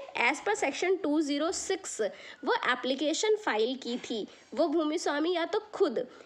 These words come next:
या फिर जो कंसोलिडेशन ऑफिसर हैं वो एक स्कीम बनाएंगे। ओके, that is scheme of consolidation उनके द्वारा बनाई जाएगी। And यदि no scheme is submitted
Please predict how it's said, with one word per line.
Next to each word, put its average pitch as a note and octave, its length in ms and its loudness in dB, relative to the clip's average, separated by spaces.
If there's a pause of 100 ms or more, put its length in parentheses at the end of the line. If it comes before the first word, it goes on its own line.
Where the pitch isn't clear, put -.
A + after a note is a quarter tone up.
(140)
या B3+ 160 4
फिर G4 140 0
जो D4+ 140 4
कंसोलिडेशन C#4 840 2
ऑफिसर C4+ 480 0
हैं F#4+ 160 2
वो A#3 440 2 (440)
एक - 200 2
स्कीम F#4+ 460 4
बनाएंगे। G#3+ 720 0 (1000)
ओके, B3+ 320 0 (160)
that A3 220 0
is - 400 -2
scheme D#4 380 0
of G4 140 0 (160)
consolidation A#3 800 2
उनके B3 220 0
द्वारा G3 320 0 (340)
बनाई G#3+ 440 2
जाएगी। F#3 480 -2 (540)
And G#4 240 4
यदि D#4 340 0 (480)
no C4+ 240 2 (240)
scheme D#4+ 260 0
is F#4+ 180 -4
submitted A3+ 540 0